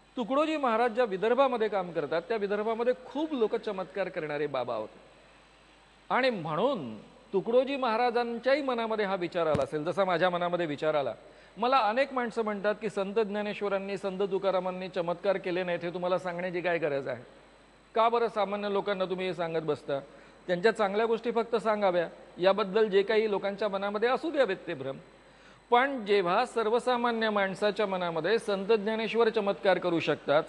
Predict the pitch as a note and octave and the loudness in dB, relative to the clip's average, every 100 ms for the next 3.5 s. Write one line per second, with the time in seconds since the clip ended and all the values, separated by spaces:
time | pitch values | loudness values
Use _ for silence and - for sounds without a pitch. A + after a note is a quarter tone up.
0 | - F3 F#3+ A3 A3 A3 A3 G#3+ A3 B3 | 0 0 2 0 2 2 2 0 -2 0
1 | G#3+ F#3+ - E3+ D#3+ D#3 C#3 C#3 - D3+ | 0 0 2 2 4 0 0 -2 2 0
2 | D#3 F#3 G3 A3 G#3+ B3 B3+ G#3+ G3 F#3 | 2 0 2 2 4 4 4 0 2 0
3 | D#3 D3+ C3+ A#2 B2+ | -2 2 2 2 -2